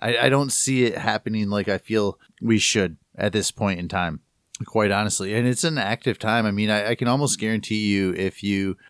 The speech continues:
throw some offers out right now, you're gonna get more counters than you normally would in the season.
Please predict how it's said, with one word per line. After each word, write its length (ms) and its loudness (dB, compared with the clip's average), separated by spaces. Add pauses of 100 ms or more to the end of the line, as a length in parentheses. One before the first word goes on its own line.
(100)
throw 280 0
some 220 0
offers 640 -2
out 240 2
right 200 2
now, 360 0 (240)
you're 200 2
gonna 180 2
get 200 0
more 300 2
counters 840 -2 (100)
than 220 -2
you 120 0
normally 680 -2
would 460 -2
in 220 -6
the 60 -6
season. 520 -8